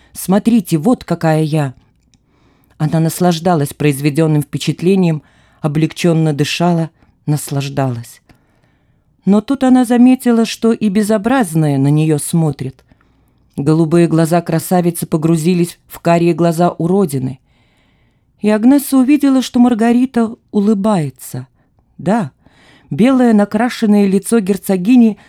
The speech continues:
прорезала лёгкая улыбка. И улыбка эта не была притворной, она была искренней. Тут Агнеса поняла, что та приняла меры, что её победа заранее отравлена, что она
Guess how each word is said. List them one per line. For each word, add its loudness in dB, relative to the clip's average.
прорезала 2
лёгкая 2
улыбка. 0
И 2
улыбка 2
эта 0
не 4
была 2
притворной, -2
она 2
была 0
искренней. -4
Тут -2
Агнеса 0
поняла, 2
что -6
та -2
приняла 2
меры, 4
что -2
её 2
победа -2
заранее 2
отравлена, 0
что -4
она 0